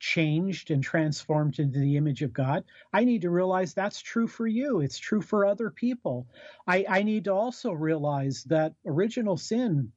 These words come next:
stings and hits hard. And, uh, I want to go back to the Holy Spirit. The Holy Spirit is the primary agent working in our sanctification. I want to be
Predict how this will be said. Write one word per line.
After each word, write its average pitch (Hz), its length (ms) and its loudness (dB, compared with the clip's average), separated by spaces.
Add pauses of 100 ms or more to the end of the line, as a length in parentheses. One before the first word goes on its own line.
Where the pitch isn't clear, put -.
(340)
stings 214 760 0
and 139 120 2
hits 196 260 -4
hard. 185 600 0 (680)
And, 175 440 2
uh, 170 380 2 (760)
I 190 120 2
want 233 160 0
to 233 40 0
go 214 140 -4
back 233 260 -2
to 240 100 -4
the 202 120 -4
Holy 220 240 0
Spirit. 180 540 -2
The - 100 2
Holy 240 320 2
Spirit 220 420 0
is 143 180 -2
the 156 100 -2
primary 220 760 0
agent 190 480 -2
working 185 520 0
in 185 120 0
our 170 160 0
sanctification. 160 1160 -2 (680)
I 180 300 4
want 190 340 -2
to 170 160 -2
be 165 240 2